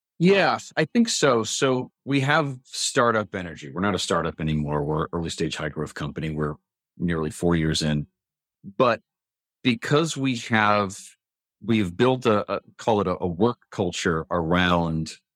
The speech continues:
trying new things, failing fast, that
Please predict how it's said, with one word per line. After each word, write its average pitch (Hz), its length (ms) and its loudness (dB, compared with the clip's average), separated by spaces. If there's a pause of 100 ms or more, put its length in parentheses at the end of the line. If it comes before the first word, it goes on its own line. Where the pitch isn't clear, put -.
(520)
trying 104 400 2
new 92 140 0
things, 78 680 -4 (360)
failing 98 480 2
fast, - 800 -4 (420)
that 110 380 2